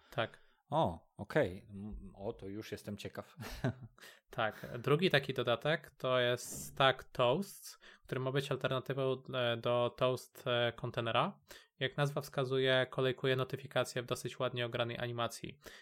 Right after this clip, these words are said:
Speaker 1: E, oni się tam rozpisywali
Speaker 2: Mhm.
Speaker 1: generalnie, że poprzedni, e, poprzednia implementacja powodowała jakieś bugi i problemy.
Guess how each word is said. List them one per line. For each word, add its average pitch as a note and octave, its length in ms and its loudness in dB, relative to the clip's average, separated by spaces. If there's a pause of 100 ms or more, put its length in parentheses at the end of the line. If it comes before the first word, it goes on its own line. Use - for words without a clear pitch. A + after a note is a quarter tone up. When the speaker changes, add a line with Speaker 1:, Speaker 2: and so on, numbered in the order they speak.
(160)
Speaker 1:
E, A#2 340 0
oni D3+ 160 0
się - 80 -8
tam E3 120 2
rozpisywali D3 560 0
Speaker 2:
Mhm. B2+ 160 -2
Speaker 1:
generalnie, C3 540 2
że A#2+ 680 2
poprzedni, B2 840 -2
e, C3+ 100 -6
poprzednia D3 380 0
implementacja C3 920 2
powodowała B2+ 540 0
jakieś B2+ 420 -2
bugi C3 420 0
i B2 60 -2
problemy. B2 520 2